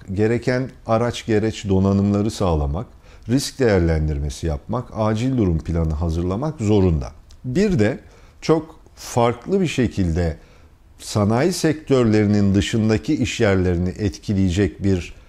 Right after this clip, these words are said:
e, yükümlülük geldi işverenlere. Elliden fazla işçi çalıştıran ve altı aydan fazla sürekli iş yer, e, işlerin yapıldığı iş yerlerinde her işveren bir iş sağlığı güvenliği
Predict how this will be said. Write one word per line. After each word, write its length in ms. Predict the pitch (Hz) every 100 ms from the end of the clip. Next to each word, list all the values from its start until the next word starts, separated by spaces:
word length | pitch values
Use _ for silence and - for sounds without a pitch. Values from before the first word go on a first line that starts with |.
| - - -
e, 80 | 95 92 92 90 90
yükümlülük 680 | 92 95 117 117 113 131 -
geldi 320 | 87 78 78
işverenlere. 920 | 76 82 92 85 80 80 82 104 165 - - - -
Elliden 540 | 120 123 139 175 185
fazla 540 | 160 110 101 87 98 87 92
işçi 340 | 92 - 135
çalıştıran 680 | - 139 135 - 139 139 143 - - -
ve 180 | 107 110
altı 380 | 101 107 - 156
aydan 300 | 131 104 92
fazla 340 | 98 92 87
sürekli 560 | - 110 104 101 - 107
iş 200 | - 107
yer, 220 | 92 87 85 -
e, 260 | 90 87
işlerin 460 | 90 - 107 101 107
yapıldığı 500 | 95 80 85 80 85
iş 240 | 113 110
yerlerinde 720 | 120 95 82 82 76 87 143 165 - - - - -
her 200 | 170 160
işveren 720 | - 107 - 92 90 120 175 - - -
bir 320 | 131 151 156 -
iş 140 | 165
sağlığı 500 | - 127 117 113 123
güvenliği 560 | 117 113 110 107 113